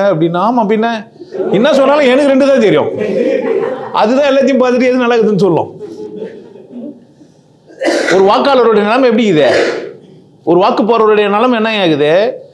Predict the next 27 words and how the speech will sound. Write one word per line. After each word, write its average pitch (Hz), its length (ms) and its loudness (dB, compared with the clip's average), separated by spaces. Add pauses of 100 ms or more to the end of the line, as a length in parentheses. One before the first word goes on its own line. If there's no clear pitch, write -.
(280)
வேட்பாளர் 185 500 2
பேர் 202 220 4
தெரியாது, 156 400 2 (180)
வேட்பாளர் 190 420 2
கொடுக்கப்பட்ட 160 460 0
சின்னம் 180 280 0
தெரியாது, 147 380 0 (120)
அவர் 170 220 2
யாரு 196 240 2
என்னன்னு 185 240 0
எனக்கு 160 200 0
தெரியாது. 143 340 2 (680)
ஒரு - 140 2
நாலஞ்சு 240 300 4
பேர் 208 160 4
மட்டும்தான் 202 300 0
எனக்கு 165 180 0
தெரியும். 180 160 2
அப்புறமா 175 240 -2
நான் 151 120 2
எப்படி 185 200 2
ஓட்டு 180 220 0
போடுவேன்? 110 320 0 (3250)
கேட்டுமா 240 380 2
நம்ம 131 160 0
யாருன்னா? 120 280 -2 (1080)
சொன்னாங்களா? 202 520 2